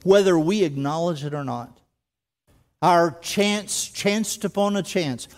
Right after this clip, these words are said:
Oh, imagine the coincidence. It's not a coincidence. He was at work the whole time.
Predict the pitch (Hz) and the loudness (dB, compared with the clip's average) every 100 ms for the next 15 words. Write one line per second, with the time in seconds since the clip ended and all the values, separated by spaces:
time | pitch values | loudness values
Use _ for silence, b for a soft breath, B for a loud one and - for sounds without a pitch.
0 | - 254 262 262 208 175 175 196 247 220 | -4 4 6 6 2 0 0 0 0 0
1 | 175 160 - B - 185 180 214 233 - | -4 -6 -8 B -4 -2 2 2 2 0
2 | 180 147 113 - - - - _ _ _ | -2 -2 -4 -10 -12 -14 -18 _ _ _
3 | _ _ _ - - 233 277 247 - 147 | _ _ _ -10 -4 -2 0 -2 -2 -4
4 | 120 - - 113 110 - b b - 190 | -4 -8 -10 -10 -12 -16 b b -4 0
5 | 220 226 190 208 143 135 139 135 - b | 2 2 0 0 0 2 2 0 -10 b
6 | b _ 143 117 - 131 123 131 - _ | b _ -4 -4 -4 -2 -2 -4 -10 _
7 | _ _ 110 - 104 | _ _ -18 -18 -20